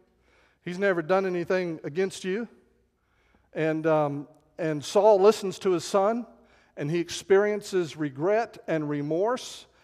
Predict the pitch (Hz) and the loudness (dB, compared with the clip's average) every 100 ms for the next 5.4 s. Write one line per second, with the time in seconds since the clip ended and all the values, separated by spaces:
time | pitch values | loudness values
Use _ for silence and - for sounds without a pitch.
0 | _ - 147 160 151 - 165 147 - 214 | _ -6 -4 -2 -2 2 2 2 2 2
1 | 233 180 147 165 208 262 262 - _ _ | 2 -2 2 4 2 0 -8 -20 _ _
2 | _ - 156 143 - 202 220 233 240 165 | _ -4 -4 -4 0 2 4 4 2 -2
3 | 151 180 160 143 139 170 202 202 214 156 | -2 -2 0 -2 -2 0 2 0 -2 -4
4 | 139 160 165 147 147 143 143 139 139 123 | -2 -4 -4 -6 -6 -6 -6 -8 -10 -12
5 | 123 104 - | -12 -16 -20